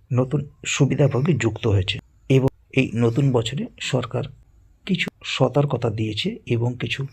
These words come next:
নতুন নিয়ম অনুসরণ করেছে এই প্রকল্পের উপরে। তাতে মহিলাদের যারা নিয়মিত লক্ষ্মীর ভাণ্ডার প্রকল্পের সুবিধা পাচ্ছেন, তারা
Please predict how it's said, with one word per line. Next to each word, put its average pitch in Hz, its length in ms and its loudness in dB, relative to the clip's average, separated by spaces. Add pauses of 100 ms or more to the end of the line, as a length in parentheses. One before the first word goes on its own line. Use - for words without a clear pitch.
(260)
নতুন 143 240 2 (340)
নিয়ম 143 260 4
অনুসরণ 117 520 -2
করেছে 110 240 -6 (120)
এই 117 160 4
প্রকল্পের 110 460 -2
উপরে। - 220 -12 (500)
তাতে 117 360 0
মহিলাদের 131 540 2 (360)
যারা 110 260 -2
নিয়মিত 107 460 -2 (600)
লক্ষ্মীর 131 320 -2
ভাণ্ডার 127 280 0
প্রকল্পের 107 460 -6
সুবিধা 110 320 -2 (120)
পাচ্ছেন, 123 380 0 (240)
তারা 120 200 0